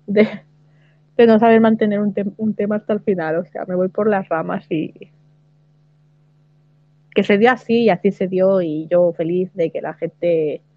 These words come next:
em,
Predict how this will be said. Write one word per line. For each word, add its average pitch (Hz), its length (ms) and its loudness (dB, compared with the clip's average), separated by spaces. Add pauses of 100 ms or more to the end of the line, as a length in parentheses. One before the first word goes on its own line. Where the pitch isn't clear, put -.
(2500)
em, 170 540 -2